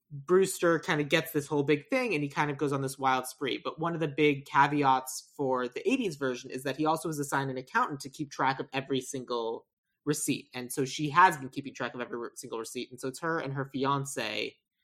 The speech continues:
who kind of become these other characters within the, the nature of, because basically, for, certainly for, uh, financial transactions this large, you need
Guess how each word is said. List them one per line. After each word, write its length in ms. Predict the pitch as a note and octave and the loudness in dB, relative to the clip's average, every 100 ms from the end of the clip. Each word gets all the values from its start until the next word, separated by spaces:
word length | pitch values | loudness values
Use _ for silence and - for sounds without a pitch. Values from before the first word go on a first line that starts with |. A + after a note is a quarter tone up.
| _ _ - | _ _ -4
who 80 | D3 | 0
kind 200 | E3+ D3 | 2 2
of 60 | |
become 300 | C#3 C#3 D#3+ | 0 -2 -2
these 180 | C#3 C3 - | 0 -2 -2
other 180 | C#3 | -4
characters 560 | B2 C#3 B2 - B2+ B2+ | -4 -4 -4 -4 -6 -6
within 360 | B2 C3 B2 G#2+ _ C#3+ - | -10 -10 -12 -14 _ -20 -4
the, 180 | C3 - | -4 -2
the 100 | C#3+ | -4
nature 540 | B2+ B2+ B2 - A#2+ - | 0 -2 -2 -4 -6 -4
of, 460 | A#2+ A#2 A2 G#2 - _ _ _ - | -2 -2 -2 -6 -14 _ _ _ -2
because 240 | G3 G#3+ | 0 2
basically, 640 | A3 G#3+ G#3 G3 E3+ D#3+ - _ _ - D#3 | 4 4 4 0 0 0 -6 _ _ -14 -8
for, 220 | F3 F3+ D#3 | -4 -2 -2
certainly 320 | G3+ F#3 E3 | -4 -4 -4
for, 400 | D#3+ D3 C#3 - _ _ - | 0 2 2 -2 _ _ -2
uh, 280 | C3+ B2 A#2+ - _ - - | 2 2 0 -6 _ -20 2
financial 360 | D3+ D3+ D3 C#3+ | 4 4 0 -2
transactions 500 | D3+ C3+ C3 D3 C3+ | -2 0 0 0 -4
this 160 | C3 | 2
large, 340 | G#3+ E3 C3+ D3 | 8 8 6 0
you 60 | |
need 200 | D3 C#3 | 0 -2